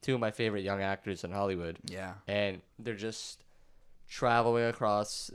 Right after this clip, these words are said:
Speaker 1: the country, and they're trying to make it work. They're trying to, I don't know, figure out what they can do to help it. And, uh, the turning point in this movie comes, and this is a spoiler.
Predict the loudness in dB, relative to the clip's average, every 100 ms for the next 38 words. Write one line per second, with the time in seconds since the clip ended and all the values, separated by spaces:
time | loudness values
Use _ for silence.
0 | -14 -16 -16 -6 -4 -4 -4 -4 -4 -4
1 | -6 -8 -8 -4 -4 -4 -6 -4 -4 0
2 | 0 -2 -6 -6 -6 -4 -6 -8 -12 -20
3 | -20 -20 -20 -18 -18 -20 -14 -8 -6 -6
4 | -8 -2 0 4 6 6 4 2 0 0
5 | -8 -6 -6 -2 -2 -2 -2 -2 -4 -2
6 | 0 0 -4 -6 -14 -20 -14 -4 -2 0
7 | 2 0 -2 _ _ -12 -2 4 4 6
8 | 2 2 -2 -2 0 0 -2 -6 _ -8
9 | -6 -6 -8 -12 -10 -8 -8 -10 -18 _
10 | -20 -16 -10 -10 -8 -2 0 2 -2 -6